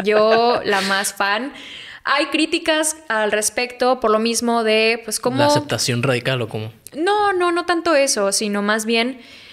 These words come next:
Speaker 1: en la comunidad científica, en el cómo se pueden comprobar estos avances, o sea, esa flexibilidad,
Speaker 2: Ok.
Speaker 1: eso, o sea, es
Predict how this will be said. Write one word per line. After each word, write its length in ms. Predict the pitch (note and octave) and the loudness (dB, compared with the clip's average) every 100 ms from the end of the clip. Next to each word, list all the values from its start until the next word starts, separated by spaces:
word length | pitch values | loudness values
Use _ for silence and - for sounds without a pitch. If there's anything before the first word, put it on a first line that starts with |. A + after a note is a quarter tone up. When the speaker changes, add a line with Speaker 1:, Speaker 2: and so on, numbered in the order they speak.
| - _ | -20 _
Speaker 1:
en 240 | - A3 G#3+ | -2 0 2
la 300 | G#3 G#3 - | -2 -4 -8
comunidad 460 | - A3+ A#3 A#3 A3 | -4 0 2 0 0
científica, 760 | C4 A#3+ A#3 A3+ G#3+ A3 C#4 - | 0 0 -4 -4 -2 -2 -4 -8
en 200 | G3 F#3 | -8 -6
el 320 | F3 F3+ - _ _ _ | -8 -10 -14 _ _ _
cómo 260 | B3 A#3 B3 | -4 -2 -2
se 100 | A#3+ | -2
pueden 280 | A3 G#3+ | -2 -2
comprobar 680 | A3 G#3+ G3+ G#3+ G#3+ G#3+ G#3+ | -2 -2 0 2 4 2 0
estos 320 | G#3+ - G#3 | -2 -4 -2
avances, 500 | G3 G3 G3 F#3+ G3 | 0 0 -2 -2 -6
o 60 | G3+ | -4
sea, 140 | F3+ | -6
esa 160 | F#3+ F#3+ | -4 -2
flexibilidad, 880 | G#3 G3+ A#3+ A#3+ A#3 G#3 G3+ G3+ G3+ | -4 -2 0 2 2 2 2 2 2
Speaker 2:
Ok. 60 | |
Speaker 1:
eso, 220 | F#3+ F#3+ F#3+ | 2 0 -2
o 20 | |
sea, 120 | F3+ | -4
es 260 | F#3 - | -4 -8